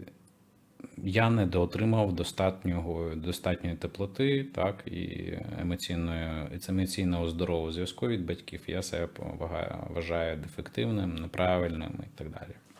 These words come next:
Наступне — це соціальна відчуженість, коли я не мав здорового стосунку і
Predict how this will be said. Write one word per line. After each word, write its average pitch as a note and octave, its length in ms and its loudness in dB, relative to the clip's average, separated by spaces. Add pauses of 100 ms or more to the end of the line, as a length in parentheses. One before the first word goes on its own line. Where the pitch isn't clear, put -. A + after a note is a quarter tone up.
(680)
Наступне — F2+ 480 0
це F2+ 120 -2
соціальна F2 520 4
відчуженість, F2+ 640 0
коли E2+ 380 -2 (480)
я F#2 140 0
не F2 100 2
мав F2+ 240 2
здорового E2+ 680 4
стосунку F2 960 -2 (360)
і D#2 340 -4